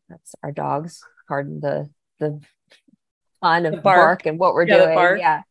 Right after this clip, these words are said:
Speaker 1: yeah. They're letting me know there is a potential danger called the mailman. Um, you know, our kids are encountering issues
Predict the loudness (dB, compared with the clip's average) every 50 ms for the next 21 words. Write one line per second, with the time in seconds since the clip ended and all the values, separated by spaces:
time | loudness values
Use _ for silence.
0 | -8 -2 -2 -2 -2 -2 _ _ _ 0 0 2 2 2 0 -2 -2 -2 -2 0
1 | 0 0 0 0 0 0 0 0 -2 -2 -4 -8 -10 -10 -10 -8 -8 -8 -8 -6
2 | -8 -6 -6 -6 -6 -6 -6 -8 -8 -10 -12 _ _ _ -6 -6 -4 -6 -6 -8
3 | -8 -6 -6 -6 -6 -6 -8 -10 -12 -14 _ _ -20 -20 -20 -20 -10 0 2 4
4 | 4 4 2 0 -2 -6 -10 -14 _ _ _ _ _ _ _ _ _ _ _ -2
5 | 0 0 2 0 0 0 -2 -2 -2 _ -2 0 0 0 -2 -4 -8 -8 -10 -12
6 | -10 -8 -8 -8 -8 -8 -8 -8 -8 -8 -8 -8 -10 -12 -14 -16 _ _ _ _
7 | _ _ _ -4 -4 -4 -4 -4 -4 -4 -4 -2 -2 -4 -6 -8 -10 -12 -12 -14
8 | -14 _ _